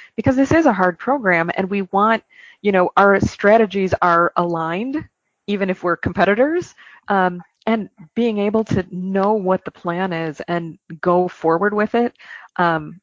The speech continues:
there just felt like a lot of energy to do that. And I was really, I was just really kind of excited to, to be in the middle of that and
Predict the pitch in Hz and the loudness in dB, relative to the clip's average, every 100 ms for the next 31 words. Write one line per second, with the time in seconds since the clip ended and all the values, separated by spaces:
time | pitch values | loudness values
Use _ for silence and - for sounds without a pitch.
0 | - 165 208 208 - 185 165 160 156 165 | -4 2 4 4 2 0 0 -4 -4 -2
1 | 170 180 156 - 165 160 160 160 160 165 | 0 0 -2 -4 -4 -4 -6 -6 -6 -4
2 | 165 156 - 165 170 175 156 175 165 160 | -2 -2 0 0 0 -2 -2 -4 -4 -2
3 | 175 170 165 165 - - - - 175 269 | -2 -2 -4 -8 -14 -20 -20 -4 0 2
4 | 311 180 175 180 175 185 160 151 - 190 | 2 2 0 2 2 2 0 0 4 4
5 | 185 - 151 - _ - 147 - 196 220 | 4 2 -2 -4 _ -4 -4 -6 0 0
6 | 180 165 175 190 180 160 156 151 - 170 | 0 -2 -2 -2 -2 -2 -2 -2 -2 -4
7 | 160 | -6